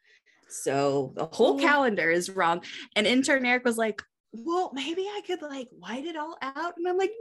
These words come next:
Speaker 1: "No."
Speaker 2: Oh. <laughs>
Speaker 1: The point was the design of the calendar. It's very clean lines, very minimal. And, like, can you imagine going in and whiting out every
Speaker 2: <laughs>
Speaker 1: date? Like,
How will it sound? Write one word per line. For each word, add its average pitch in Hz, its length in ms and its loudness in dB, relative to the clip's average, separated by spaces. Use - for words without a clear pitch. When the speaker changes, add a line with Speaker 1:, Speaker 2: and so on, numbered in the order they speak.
Speaker 1:
"No." - 100 6
Speaker 2:
Oh. 330 540 8
<laughs> 571 80 12
Speaker 1:
The 311 160 2
point 330 380 2
was 392 240 4
the 330 120 0
design 233 480 4
of 247 100 -4
the 247 80 -4
calendar. 208 720 -2
It's 202 160 -8
very 208 220 4
clean 233 400 0
lines, 202 640 0
very 196 640 0
minimal. 180 840 -2
And, 202 140 2
like, 196 160 -2
can - 180 -4
you 240 100 2
imagine 208 380 0
going 190 280 -4
in 185 80 -4
and 175 180 -8
whiting 175 300 -2
out 170 100 -6
every 185 840 -2
Speaker 2:
<laughs> - 160 -16
Speaker 1:
date? - 680 -2
Like, 220 140 -8